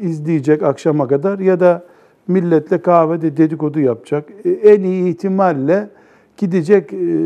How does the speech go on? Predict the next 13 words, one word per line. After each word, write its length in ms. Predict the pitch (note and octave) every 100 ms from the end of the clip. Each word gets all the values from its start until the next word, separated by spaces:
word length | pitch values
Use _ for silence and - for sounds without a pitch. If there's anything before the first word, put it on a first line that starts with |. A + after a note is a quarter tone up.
| D#3+ D#3+ E3
bir 100 | F3
Kur'an 340 | F3+ F3 D#3
kursunda 520 | C#3+ A#2+ D#3+ D3+ D#3
diyelim, 460 | D3 D3 F3+ F3+ F#3 F#3 F3+
e, 200 | E3+ F3
bekçilik 540 | E3 D3+ D3 B2 A2+
yapacak, 360 | A2 - E3+ C#3
müdür 280 | D3 D#3
yardımcılığı 640 | D3 C#3 C#3 C3+ A#2+ C3+ C3
yapacak. 500 | B2 A2 A2+ A#2 G#2 _ - - _
Bütün 240 | G#3 A3+ G#3
bunları 400 | F#3+ F3+ E3+ E3
bırakıyor. 520 | G3 F3 D3+ D3+ G3